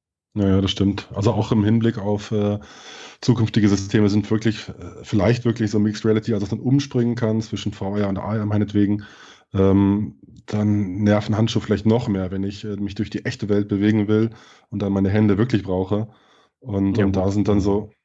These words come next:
Speaker 1: gut, das ist ein anderer, anderer Bereich dann noch, da sind wir jetzt noch nicht, aber
Speaker 2: Ja.
Speaker 1: da finde ich zum Beispiel auch so wie bei dem HoloLens Clicker, also der, also die HoloLens
Speaker 2: Ja.
Speaker 1: hat ja diesen kleinen Controller, den man sich an den
Speaker 2: Ja.
Speaker 1: Ring- oder Zeigefinger, äh, Mittelfinger stecken kann.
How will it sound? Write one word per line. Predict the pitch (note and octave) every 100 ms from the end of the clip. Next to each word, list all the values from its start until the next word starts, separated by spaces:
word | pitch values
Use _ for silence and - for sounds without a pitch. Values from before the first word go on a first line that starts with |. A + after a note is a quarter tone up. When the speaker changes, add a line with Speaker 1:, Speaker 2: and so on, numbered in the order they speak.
| _ -
Speaker 1:
gut, | A#2+
das | G2
ist | G2+
ein |
anderer, | G2+ G#2+ G2+ F#2+
anderer | G#2 G2+ F#2+
Bereich | F#2+ F2+ G2+
dann | G2+ F#2
noch, | F2+
da | F#2
sind | F#2+ F#2+
wir |
jetzt | F#2 -
noch | F2
nicht, | F#2 F#2
aber | F#2+ F2+
Speaker 2:
Ja. | F2+ F#2 - - - -
Speaker 1:
da | -
finde | F#2 G#2+
ich | G#2
zum | G#2
Beispiel | G2+ G#2+
auch | G2
so | F#2 G#2 G2
wie | G2+
bei | F#2+
dem | F#2+ G2
HoloLens | G#2 G2+ G2+ G2+
Clicker, | G#2+ G#2 B2+ B2
also | G2
der, | G2 G2 - -
also | F#2 F#2+
die | F#2+
HoloLens | G2 G#2+ G#2 G2+
Speaker 2:
Ja. | G#2+
Speaker 1:
hat | G2+
ja |
diesen | F#2+ F#2 -
kleinen | - F#2+ F#2+ G2
Controller, | - F#2+ - G2+ A2+
den | G#2
man | G2+
sich | G2 G2
an | G2
den | F#2+
Speaker 2:
Ja. | F#2+
Speaker 1:
Ring- | G2 A2+ -
oder | G#2+ F#2
Zeigefinger, | G2+ G2+ A2+ A2+ A2 F#2+
äh, |
Mittelfinger | - B2+ A2+ A2+ A2+ - - - _ _
stecken | - A2+ A2+
kann. | G#2+ G#2+ G#2+